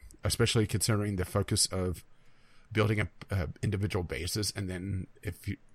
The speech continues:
you're near the base, uh, the A I will actually attack it, so you have to go defend it or build up the deva-, the base to the point where it can defend your, itself with the weapons and, uh,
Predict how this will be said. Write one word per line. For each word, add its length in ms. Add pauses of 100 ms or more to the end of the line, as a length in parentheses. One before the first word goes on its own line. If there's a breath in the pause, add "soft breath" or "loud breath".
(180)
you're 220
near 280
the 100
base, 460
uh, 160
the 220 (280)
A 140
I 120
will 160
actually 280
attack 440
it, 180 (160)
so 160
you 80
have 120
to 60
go 120
defend 380
it 140
or 140
build 260
up 120
the 100
deva-, 480 (100)
the 100
base 340
to 100
the 80
point 280
where 260 (500 soft breath)
it 80
can 80
defend 300
your, 100 (340)
itself 600
with 180
the 140
weapons 480
and, 280
uh, 180